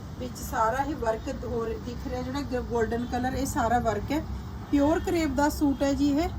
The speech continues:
ਇਹ ਸ਼ਰਟ ਆ ਗਈ, ਸਾਰੇ ਘੇਰੇ ਤੇ ਵੀ ਦੇਖ ਸਕਦੇ ਹੋ ਤੁਸੀਂ, ਸਾਰਾ ਇਹ ਵਰਕ ਹੈ ਜੀ ਇਹਦੇ ਤੇ। ਇਹ ਤਿੰਨ ਮੀਟਰ ਦੀ ਸ਼ਰਟ ਹੈ ਆਪਣੀ,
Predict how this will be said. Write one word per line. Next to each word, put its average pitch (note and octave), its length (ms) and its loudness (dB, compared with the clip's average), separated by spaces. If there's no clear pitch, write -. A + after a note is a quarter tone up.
ਇਹ C4 120 -2
ਸ਼ਰਟ B3 420 0
ਆ D4+ 120 6
ਗਈ, D4 140 2
ਸਾਰੇ C4+ 540 2
ਘੇਰੇ C4 340 0
ਤੇ C4+ 80 -2
ਵੀ C4+ 100 0
ਦੇਖ C4 200 -2
ਸਕਦੇ C4+ 340 2
ਹੋ C#4 60 2
ਤੁਸੀਂ, D4 280 0
ਸਾਰਾ C4+ 380 4
ਇਹ D4+ 200 2
ਵਰਕ A#3 380 4
ਹੈ A3+ 80 2
ਜੀ F#3+ 160 0
ਇਹਦੇ F#3+ 180 -2
ਤੇ। - 140 -4
ਇਹ C#4 120 4
ਤਿੰਨ D4+ 320 6
ਮੀਟਰ D4+ 280 4
ਦੀ D4+ 200 6
ਸ਼ਰਟ C#4+ 380 2
ਹੈ D#4+ 40 4
ਆਪਣੀ, D#4+ 280 2